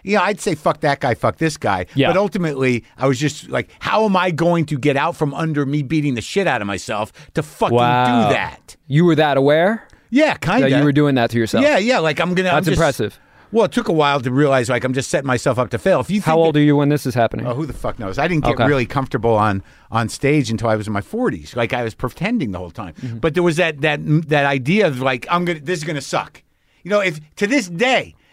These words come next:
Speaker 1: if a comic gets on who went on before me and walks up and goes, "They're a great crowd," I'm like, "Fuck."
Speaker 2: <laughs>
Speaker 1: Like, I never, I never take that as meaning for me.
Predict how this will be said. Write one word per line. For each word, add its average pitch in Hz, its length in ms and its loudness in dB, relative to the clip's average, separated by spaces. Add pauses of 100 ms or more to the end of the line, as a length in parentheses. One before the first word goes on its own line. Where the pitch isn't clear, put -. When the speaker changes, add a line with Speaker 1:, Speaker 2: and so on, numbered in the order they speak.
(100)
Speaker 1:
if 151 140 0
a 156 80 0
comic 196 320 -2
gets 185 220 -4
on 185 240 2
who 156 120 0
went 156 180 0
on 160 120 0
before 160 320 -2
me 170 220 -4 (120)
and 143 260 -2
walks 151 280 -2
up 160 100 -4
and 135 60 -12
goes, 131 160 -4
"They're 147 100 0
a 123 40 -4
great 131 240 -2
crowd," 127 240 0
I'm 110 60 -6
like, 104 140 -8 (100)
"Fuck." - 520 -12 (680)
Speaker 2:
<laughs> 143 120 -2 (800)
Speaker 1:
Like, 170 140 -2
I 202 120 -2
never, 233 440 0 (460)
I 170 100 -2
never 254 320 2
take 214 300 -2
that 190 160 4
as 156 120 0
meaning 175 360 2
for - 500 -4
me. 156 560 0